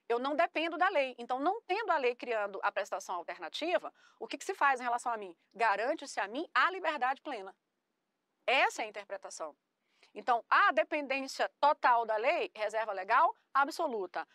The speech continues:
A dependência da lei apenas relativamente, pra restrição da norma constitucional, portanto, neste caso, relativo. Entendido ou disfarçado? Maravilha. Tomara que caia na sua prova. Penso eu que você já diferenciou um princípio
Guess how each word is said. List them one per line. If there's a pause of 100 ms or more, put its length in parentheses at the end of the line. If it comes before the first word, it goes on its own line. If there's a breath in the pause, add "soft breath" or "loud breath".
(100)
A
dependência
da
lei (220 soft breath)
apenas
relativamente,
pra
restrição
da
norma
constitucional, (200 soft breath)
portanto,
neste
caso, (160)
relativo. (1400)
Entendido (180)
ou
disfarçado? (800)
Maravilha. (200)
Tomara
que
caia
na
sua
prova. (320 soft breath)
Penso
eu
que
você
já
diferenciou (920)
um
princípio